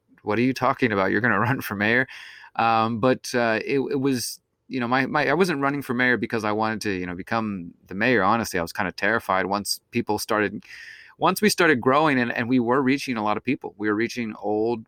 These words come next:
you know, young, black, white, brown, gay, straight, trans. We were in the poor communities. We were in the rich communities. We were in the retirement homes. We were in the high schools.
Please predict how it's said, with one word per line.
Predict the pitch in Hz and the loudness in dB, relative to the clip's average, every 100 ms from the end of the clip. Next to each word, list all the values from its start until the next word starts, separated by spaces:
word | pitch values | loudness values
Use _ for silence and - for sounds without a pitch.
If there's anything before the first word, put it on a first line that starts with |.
| _ | _
you | - 98 | -8 -4
know, | 92 95 98 | -2 -2 -2
young, | 107 104 110 120 127 | -2 -2 -2 -4 -6
black, | 107 101 110 - | 0 2 2 -2
white, | - 98 117 - | -2 0 0 -2
brown, | - 101 107 117 | -2 0 0 -2
gay, | 104 98 104 | -2 0 0
straight, | 110 - 110 113 | -2 -2 -2 -2
trans. | 113 113 120 110 | -2 -2 -2 -2
We | 117 | 0
were | 110 107 - - | 0 -2 -14 -10
in | 113 | -8
the | |
poor | - 135 135 | -4 2 2
communities. | - 135 131 135 117 | 2 -2 0 -2 0
We | |
were | 117 | 0
in | 110 | 0
the | 107 | 2
rich | 139 - | 0 0
communities. | 127 123 127 110 | -4 -2 -2 -2
We | 107 | -2
were | |
in | 101 | -2
the | 92 | -4
retirement | 98 - 117 120 107 | -6 -2 -2 -2 -2
homes. | 117 117 104 | -4 -6 -6
We | 95 | -6
were | |
in | 87 | -6
the | 87 | -4
high | 107 | -2
schools. | 110 - 113 107 | -2 -2 -2 -2